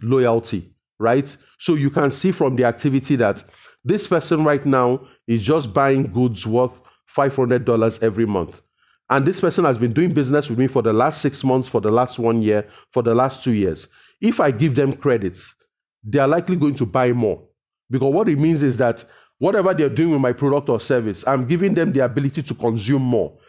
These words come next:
Why? Either they're reselling it or consuming the product. Can I move that five hundred dollars a month to, like, seven hundred dollars a month? And I know they don't have the cash, so I'll give them credit. So your credit should be targeted at your returning customers,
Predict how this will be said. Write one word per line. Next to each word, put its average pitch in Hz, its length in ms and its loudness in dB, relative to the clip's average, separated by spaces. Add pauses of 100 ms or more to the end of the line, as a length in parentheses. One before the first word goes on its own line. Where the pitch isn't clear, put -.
(180)
Why? 151 280 0
Either 170 280 2
they're 131 160 0
reselling 156 580 0
it 147 180 0
or 120 160 0
consuming 123 460 0
the 117 80 0
product. 110 480 -2 (380)
Can 143 160 0
I 180 100 2
move 180 240 0
that 156 180 0
five 147 220 0
hundred 143 300 0
dollars 131 320 0
a 107 80 0
month 127 240 -2
to, 123 100 -4
like, 104 160 0
seven 131 320 -2
hundred 120 300 -2
dollars 110 320 0
a 98 40 -2
month? 104 300 -2 (440)
And 135 220 2
I 139 180 2
know 170 180 0
they 143 100 0
don't 139 160 0
have 135 160 0
the - 80 -2
cash, - 360 -2
so 139 60 0
I'll 110 140 2
give 117 200 -4
them 120 140 0
credit. 104 400 -4 (360)
So 151 340 -2 (380)
your 139 200 0
credit 190 300 0
should 156 140 -2
be 131 80 0
targeted 147 560 0
at 127 200 -2
your 123 120 0
returning 143 480 0
customers, 107 580 -4